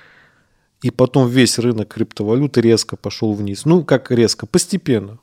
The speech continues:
Постепенно вниз, вниз, вниз. Н Ф Т стали терять в стоимости, криптовалютные активы стали терять в стоимости. И я, знаешь, в этом вижу, а, определённую подсказку о том, что, а,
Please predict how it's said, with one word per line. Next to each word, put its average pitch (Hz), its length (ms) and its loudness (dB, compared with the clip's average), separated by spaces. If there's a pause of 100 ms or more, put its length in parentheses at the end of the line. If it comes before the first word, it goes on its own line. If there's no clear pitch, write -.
Постепенно 117 560 -2
вниз, 135 480 -4
вниз, 120 360 -4
вниз. 139 260 -2
Н 165 100 2
Ф - 120 -2
Т 113 120 -8
стали 110 280 0
терять 104 340 -4
в - 80 -20
стоимости, 107 640 -4 (520)
криптовалютные 120 680 2
активы 107 320 -4
стали 104 360 0
терять 98 340 -6
в - 40 -18
стоимости. 107 680 -4 (380)
И 117 100 -2
я, 170 240 4
знаешь, 151 300 0
в - 80 0
этом 131 280 0
вижу, 151 440 -2 (640)
а, 107 360 -2
определённую 131 480 -2
подсказку - 720 0 (160)
о 104 100 -4
том, 139 220 2
что, 104 640 0
а, 98 560 -6